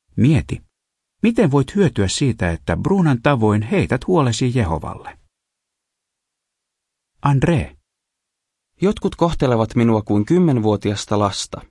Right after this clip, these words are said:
Speaker 2: mutta eipä heitä voi siitä syyttääkään, sillä juuri sellaiselta minä näytän. Minulla todettiin kaksivuotiaana harvinainen syöpä, joka sai alkunsa selkäytimestä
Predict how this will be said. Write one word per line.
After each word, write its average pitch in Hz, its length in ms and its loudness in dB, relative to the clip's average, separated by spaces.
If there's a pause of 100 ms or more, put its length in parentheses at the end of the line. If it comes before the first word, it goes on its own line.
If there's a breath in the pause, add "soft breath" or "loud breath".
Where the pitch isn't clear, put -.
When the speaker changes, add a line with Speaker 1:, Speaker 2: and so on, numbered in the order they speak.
(340)
Speaker 2:
mutta 120 300 0
eipä 110 180 0
heitä 117 260 -2
voi 139 160 -2
siitä 143 280 -4
syyttääkään, 104 880 -2 (240)
sillä 110 260 -2
juuri 160 340 0
sellaiselta 101 640 -2
minä 98 260 0
näytän. - 500 -10 (1900)
Minulla 196 300 2
todettiin 139 440 0
kaksivuotiaana 107 760 0
harvinainen 104 680 -2
syöpä, - 500 -8 (380)
joka - 260 0
sai 131 220 0
alkunsa 135 480 -2
selkäytimestä 104 1040 -4